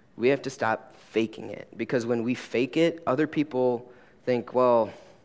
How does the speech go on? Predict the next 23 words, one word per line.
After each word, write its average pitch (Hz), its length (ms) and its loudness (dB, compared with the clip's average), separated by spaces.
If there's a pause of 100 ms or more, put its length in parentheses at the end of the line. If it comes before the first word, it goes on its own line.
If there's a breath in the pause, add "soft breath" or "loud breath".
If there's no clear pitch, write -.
(680 loud breath)
they're 131 200 8
perfect, 170 540 4
so 131 540 4 (340 loud breath)
I, 135 180 0 (600)
I 113 140 -2
can't 135 260 0
bring 139 180 2
my 123 120 4
garbage 123 420 4
in 143 120 2
here." 107 340 -4 (680 soft breath)
Um, 107 340 -4 (2250 soft breath)
we 120 320 -4
fake 151 420 0
it 113 80 2
all 113 140 2
the 110 80 -2
time, 110 500 -2
and, 107 240 -2
and 110 180 -4
being 131 200 2
authentic 117 480 -2
means 104 280 -6